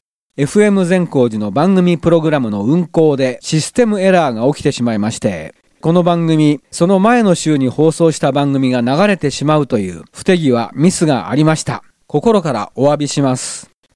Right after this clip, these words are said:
えー、一応その後、午後三時から先週普通に流れるはずだった番組は放送したんですけども、いつもの時間にオンエアするはずの番組の中では、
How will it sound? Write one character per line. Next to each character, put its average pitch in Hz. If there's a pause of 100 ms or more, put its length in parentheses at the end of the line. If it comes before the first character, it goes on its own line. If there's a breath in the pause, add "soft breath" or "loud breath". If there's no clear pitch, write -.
え 147
ー、 147
一 147
応 170
そ 165
の 165
後、 131
午 175
後 165
三 226
時 185
か 127
ら 107 (100)
先 170
週 143
普 -
通 196
に 175
流 160
れ 185
る 151
は 117
ず 135
だ 139
っ 131
た 107
番 135
組 131
は 113
放 170
送 160
し -
た 160
ん 143
で 120
す -
け 101
ど 101
も、 214 (340)
い 214
つ 240
も 214
の 160
時 139
間 135
に 123
オ 147
ン 190
エ 180
ア 147
す 135
る 120
は 107
ず 117
の 110
番 147
組 160
の 151
中 139
で 120
は、 117